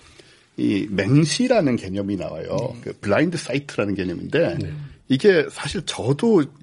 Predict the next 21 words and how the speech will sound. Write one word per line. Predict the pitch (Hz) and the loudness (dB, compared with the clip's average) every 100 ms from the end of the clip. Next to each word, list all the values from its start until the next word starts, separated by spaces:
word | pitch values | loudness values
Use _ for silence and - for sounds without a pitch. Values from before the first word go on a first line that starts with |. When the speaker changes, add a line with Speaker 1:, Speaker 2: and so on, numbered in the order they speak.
| _ | _
Speaker 1:
처음 | - - 294 | -2 4 6
봤어요, | 294 - - 110 | 6 4 2 4
여기서. | 87 85 87 76 - _ - | 4 0 -4 -4 -12 _ -8
처음 | - 208 | -2 2
봤는데 | 170 170 | 4 4
뭐냐면은, | 107 123 143 127 175 202 113 - - - - _ _ _ _ | 4 4 4 4 2 2 0 -6 -20 -20 -20 _ _ _ _
어, | 123 123 | 0 2
이건 | 156 220 | 4 6
완전히 | 165 208 208 | 6 4 4
과학 | 160 170 | 4 2
개념입니다. | 139 139 123 107 | 0 2 0 0
Speaker 2:
네. | - | -2
Speaker 1:
실제로 | 98 180 | 0 0
찾아보니까 | - 208 202 139 135 185 127 | 2 0 2 2 4 4 4
정말로 | 98 139 160 135 | 4 4 4 4
있더라고요. | 98 151 135 92 160 | 2 2 2 2 -4
Speaker 2:
네. | 156 131 123 | -4 -8 -10
Speaker 1:
어, | 101 | -6
이상한 | 107 143 131 | 0 2 2
게 | 147 | 2
아니고, | 90 98 156 104 | -2 -2 -2 -2